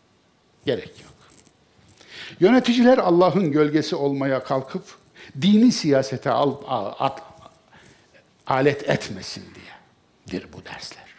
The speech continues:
Dolayısıyla din siyasete alet edildiğinde neler olduğu tarihen sabit. Amaç nedir? Kur'an'ı tabiat Kur'an'ını gösteren işaret parmağı olarak okumak.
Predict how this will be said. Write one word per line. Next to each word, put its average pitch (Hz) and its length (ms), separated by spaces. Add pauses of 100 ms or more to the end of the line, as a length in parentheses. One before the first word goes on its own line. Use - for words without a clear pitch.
(840)
Dolayısıyla 131 720 (500)
din 135 180
siyasete 117 640
alet 107 400
edildiğinde 104 800 (320)
neler 127 360
olduğu 110 520 (540)
tarihen 101 560
sabit. - 720 (1500)
Amaç 302 440
nedir? - 460 (580)
Kur'an'ı 240 480
tabiat 196 460
Kur'an'ını 147 520
gösteren 139 520
işaret 143 640
parmağı 110 360
olarak 101 480
okumak. - 420